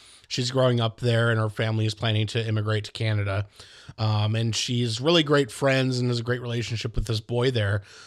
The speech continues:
Um, and she, um, eventually does immigrate to the States or to Canada, but then,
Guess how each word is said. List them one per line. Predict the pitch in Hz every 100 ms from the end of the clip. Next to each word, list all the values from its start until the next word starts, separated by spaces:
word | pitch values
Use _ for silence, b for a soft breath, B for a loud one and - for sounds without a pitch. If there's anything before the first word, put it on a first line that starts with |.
| B -
Um, | 113 107 107 104 104 98 _ _ _ _ _ _ -
and | 135 127 120 117
she, | 107 - 156 147 139 139 135 - B B B
um, | 127 120 120
eventually | 123 139 - 131
does | 127 123
immigrate | 117 120 120 123
to | -
the | 117
States | - - 139 143 135 - - -
or | 123
to | 107 131
Canada, | 110 127 123 123
but | 123 117
then, | 117 120 120 113